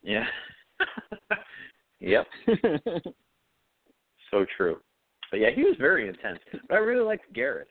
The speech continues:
Speaker 1: I just liked that whole entire story arc of the whole, uh, Terminus thing and the termites and all that stuff. And Gareth was just
Speaker 2: <laughs>
Speaker 1: intense. And, well, he wasn't really intense. He was smooth.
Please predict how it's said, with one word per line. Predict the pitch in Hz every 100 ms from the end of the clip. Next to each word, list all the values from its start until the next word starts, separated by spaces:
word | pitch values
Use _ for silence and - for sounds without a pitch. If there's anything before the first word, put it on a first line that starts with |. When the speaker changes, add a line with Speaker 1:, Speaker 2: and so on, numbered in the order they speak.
| -
Speaker 1:
I |
just | 110 143 -
liked | 135
that | 110 -
whole | 165
entire | 147 - 92 -
story | 98 113 101
arc | 80 85
of | 85
the | 82
whole, | 104 95 92 _ _ _ _ 82
uh, | 90 87 85 -
Terminus | 120 120 117 -
thing | 113 113
and | 104
the | -
termites | - 113 110 117 95 -
and | 80
all | 113 131
that | 104 -
stuff. | - 92 -
And | 78
Gareth | - 110 127 95
was | 95
just | 80
Speaker 2:
<laughs> | 139
Speaker 1:
intense. | 156 - 127 127 123
And, | 80 78 - _ _ _ -
well, | 147
he | 143
wasn't | 123 95
really | 90 82 78
intense. | 80 90 -
He | 156
was | - -
smooth. | 110 95